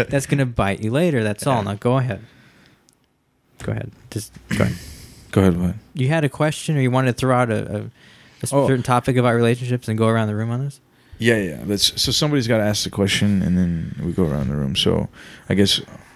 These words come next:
Speaker 2: I'll start with it. Chris, worst date experience you've ever had?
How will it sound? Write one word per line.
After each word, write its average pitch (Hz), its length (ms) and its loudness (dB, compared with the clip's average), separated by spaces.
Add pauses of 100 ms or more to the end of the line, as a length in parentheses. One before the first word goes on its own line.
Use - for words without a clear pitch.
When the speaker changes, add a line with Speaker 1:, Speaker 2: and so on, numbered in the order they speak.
(460)
Speaker 2:
I'll 98 60 0
start 82 300 -2
with 92 140 -4
it. - 140 -6
Chris, - 400 2
worst 101 400 4
date 98 200 4
experience 92 600 0
you've 87 160 -4
ever 90 180 2
had? 85 400 -4